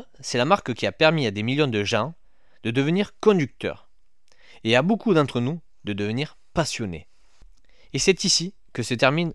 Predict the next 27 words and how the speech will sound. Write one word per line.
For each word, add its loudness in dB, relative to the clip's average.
le -6
premier -2
épisode -2
de -2
cette -2
saga. -4
Cette -6
semaine, 2
on -2
a 4
vu -2
comment 0
une 0
simple -2
idée, -2
portée 0
par 2
un 2
homme 0
obstiné, -2
a 0
posé 2
les 4
bases 4
de 0
l'automobile -2
moderne. 0